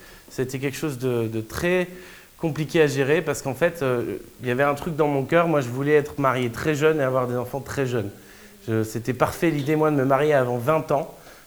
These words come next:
C'était juste un truc de fou. Je voulais avoir plein d'enfants. Je voulais être, euh, je me voyais, euh, grand-père, arrière-grand-père et peut-être même arrière-arrière-grand-père.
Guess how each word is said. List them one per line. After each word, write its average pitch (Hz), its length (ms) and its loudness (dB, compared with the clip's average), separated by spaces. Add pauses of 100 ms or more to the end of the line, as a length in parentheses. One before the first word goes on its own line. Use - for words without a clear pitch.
C'était 120 300 -4
juste 151 320 -6
un 131 80 0
truc 131 260 -8
de 131 100 -2
fou. 165 320 -4
Je 147 80 -2
voulais 127 200 2
avoir 117 180 2
plein 160 260 0
d'enfants. 160 640 2
Je 131 80 -6
voulais 135 200 0
être, 131 200 -4
euh, 131 180 2 (440)
je 127 60 -4
me 151 100 4
voyais, 143 400 6
euh, 127 220 6
grand-père, 147 420 4
arrière-grand-père 143 600 2
et 147 60 4
peut-être 147 240 -4
même 151 220 0
arrière-arrière-grand-père. 147 1120 0